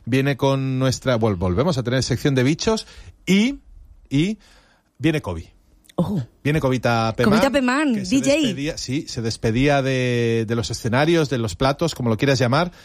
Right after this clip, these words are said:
Speaker 1: eh, hace un par de semanas, en ese último concierto también de Locos de Atar. Eh, he querido reposar un poquito las emociones y c-, además, he de decirlo, como es amiga personal,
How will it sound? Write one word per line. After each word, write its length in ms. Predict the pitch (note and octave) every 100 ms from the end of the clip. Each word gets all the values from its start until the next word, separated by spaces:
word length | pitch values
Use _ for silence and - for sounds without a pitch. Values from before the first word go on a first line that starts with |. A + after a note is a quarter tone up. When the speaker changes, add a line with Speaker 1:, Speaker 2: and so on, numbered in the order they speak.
| - - A#2 -
Speaker 1:
eh, 320 | A#2+ A#2 A2 A2
hace 240 | A#2+ C3
un 100 | A#2+
par 140 | A#2+
de 80 | A#2
semanas, 460 | - G#2+ C3 G3 D3+
en 80 | B2
ese 320 | - C#3+ C3
último 420 | C#3 D3 C#3 C3
concierto 320 | A#2+ A2 C3
también 300 | A#2+ B2 C3
de 200 | B2+ A#2+
Locos 300 | A#2+ C3 C3+
de 60 | B2
Atar. 260 | A2 F3+ G#3 - - - A2 -
Eh, 320 | B2+ B2 A#2+
he 80 | E3
querido 440 | F3 D#3+ D3 C#3 -
reposar 500 | B2 C#3 C3+ - D#3
un 60 | D3+
poquito 260 | C#3+ C#3+
las 180 | C#3 B2+
emociones 640 | D3 C#3 - E3+ F#3 A3 - - _ _ -
y 120 | D#3
c-, 100 | A2+
además, 480 | B2 A#2+ C#3+ - -
he 80 | A2+
de 100 | A#2+
decirlo, 340 | A2+ - G2+ G#2
como 160 | G#2+
es 120 | C3
amiga 260 | A#2 A2 G#2
personal, 520 | G#2 - G2 A#2 F3